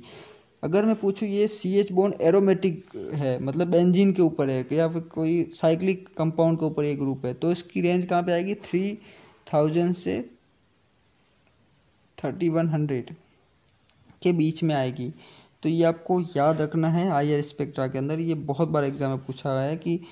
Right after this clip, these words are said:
सीएच एरोमेटिक की पीक कहाँ पे आएगी, तो तीन हज़ार से इकतीस सौ के बीच में।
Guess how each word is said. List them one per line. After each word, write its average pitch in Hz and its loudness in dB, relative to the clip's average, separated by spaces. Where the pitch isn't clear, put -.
सीएच 170 0
एरोमेटिक 165 2
की 175 -6
पीक 165 -6
कहाँ 165 0
पे 165 -2
आएगी, 156 -2
तो 180 -2
तीन 160 -4
हज़ार 143 0
से 214 -6
इकतीस 165 -6
सौ 156 -4
के 135 -8
बीच 127 -6
में। 135 -6